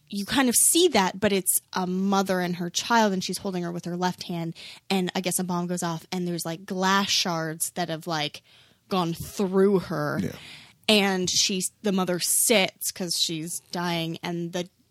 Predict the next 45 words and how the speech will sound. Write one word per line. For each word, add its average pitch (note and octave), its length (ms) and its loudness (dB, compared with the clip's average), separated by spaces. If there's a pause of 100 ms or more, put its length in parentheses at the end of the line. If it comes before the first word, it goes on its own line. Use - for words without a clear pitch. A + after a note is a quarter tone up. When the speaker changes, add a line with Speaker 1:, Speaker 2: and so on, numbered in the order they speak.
(460)
Speaker 1:
child A#3+ 520 4
just - 160 -6
hangs F#3+ 240 -2
on F3+ 160 -4
to - 80 -10
her F#3 100 -6
Speaker 2:
Oh, - 0 -
Speaker 1:
mom. G3 520 6
Speaker 2:
God, F3 200 6
I D3 80 2
blocked C#3+ 320 -2
this C#3+ 160 0
out C3+ 180 0
until A#2 220 -2
this A#2+ 220 -2
moment A#2+ 340 4
as E4 120 12
you're A2 100 4
mentioning A#2 400 -2
it. G#2 200 -2
Speaker 1:
<laughs> A#3 100 -6
And C4+ 220 10
the B3+ 60 10
mom, C4 320 8
basically, B3+ 380 4
while A3+ 300 8
the A3 100 4
daughter's G3+ 260 4
hanging G#3 160 2
on G3+ 80 2
to G3+ 80 -2
her, F#3 60 0
they F#3+ 160 0
see, F#3 180 -2
they G3 160 2
do, G3+ 140 0
like, F3+ 160 -2
a E3+ 60 -4
time F#3+ 260 -2
lapse, - 240 0
and G3 100 0
the F#3 40 0
mother F#3+ 340 4
has, F3+ 260 0 (320)
is F3 160 0